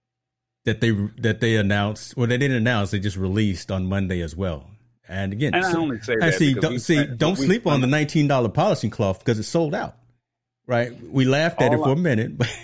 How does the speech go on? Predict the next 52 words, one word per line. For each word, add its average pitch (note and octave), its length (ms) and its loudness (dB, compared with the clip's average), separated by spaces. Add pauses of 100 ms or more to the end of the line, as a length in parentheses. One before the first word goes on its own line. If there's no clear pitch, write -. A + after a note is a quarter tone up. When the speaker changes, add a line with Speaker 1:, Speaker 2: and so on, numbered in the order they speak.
(120)
Speaker 1:
<laughs> - 180 -20
Speaker 2:
all C#3+ 300 -4
I'm D3+ 140 -4
saying F#2+ 400 -8
is E2 440 -12 (200)
everyone D#3 420 -6 (100)
on B2+ 220 -6
here F#2+ 240 -6
is F2 80 -8
not F#2+ 320 -6
Apple G2 460 -8 (160)
people, E2 480 -14 (100)
and - 80 -8
Speaker 1:
Yeah. D3 60 -2
Speaker 2:
they're F#2 100 -4
probably A#2 480 -8
tuned A2+ 420 -10
out. E2+ 320 -6 (140)
And F#2+ 160 -8
we've G#2+ 220 -10
spent G#2+ 320 -10
the F2+ 100 -4
whole A#2+ 460 -4
hour F#2 600 -4
talking A#2 440 -6
about F2 420 -4 (380)
Apple. - 320 -12 (1040)
I A2 80 -6
Speaker 1:
Well, A#2 140 0
Speaker 2:
gave C3+ 100 0
Speaker 1:
I, - 20 -6
Speaker 2:
you A#2+ 80 -6
about G#2 300 -6
ten, - 160 -18
Speaker 1:
I C#3 100 0
apologize, G#2 640 -2
Speaker 2:
ten G#2+ 240 -6
Speaker 1:
but - 80 -8
I, A2+ 100 -4
Speaker 2:
minutes. G#2+ 160 -10
Speaker 1:
I C3+ 140 0
can E3 200 -4
leave. E3+ 120 -4
Speaker 2:
I, C#3 240 -2
I - 20 6
let F#3+ 200 2
you G#3 60 0
Speaker 1:
I'm G3 40 2
Speaker 2:
have F#3 100 4
Speaker 1:
s- F3 60 -4
Speaker 2:
your D#3+ 120 -2
rant, D#3+ 200 0